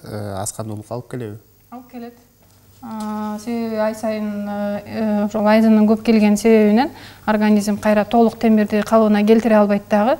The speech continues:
Speaker 1: Мгм.
Speaker 2: А, кан аздуулук кайрадан жарала берет. Себеби бул, э, э,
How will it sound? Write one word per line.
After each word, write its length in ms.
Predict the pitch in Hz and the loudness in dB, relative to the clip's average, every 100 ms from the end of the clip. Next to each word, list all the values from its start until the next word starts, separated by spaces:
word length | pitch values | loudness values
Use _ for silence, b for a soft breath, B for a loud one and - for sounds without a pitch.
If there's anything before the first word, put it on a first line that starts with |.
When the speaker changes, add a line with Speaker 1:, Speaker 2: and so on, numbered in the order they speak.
| B | B
Speaker 1:
Мгм. 340 | 131 104 107 165 | -10 -10 -8 -4
Speaker 2:
А, 440 | 202 202 202 202 - | -4 -2 -4 -4 -2
кан 200 | 233 214 | 0 0
аздуулук 340 | 208 214 233 | 0 -2 -2
кайрадан 380 | 220 208 208 214 | -2 -2 -2 0
жарала 320 | 220 208 185 | 0 0 -2
берет. 220 | 180 185 | -6 -10
Себеби 460 | - 196 202 240 233 | -8 -6 -4 -4 -2
бул, 260 | 202 190 - | -4 -4 -4
э, 560 | 208 208 208 202 208 - - - - | -2 0 -2 -2 -4 -6 -14 -20 -20
э, 260 | 247 233 | -18 -16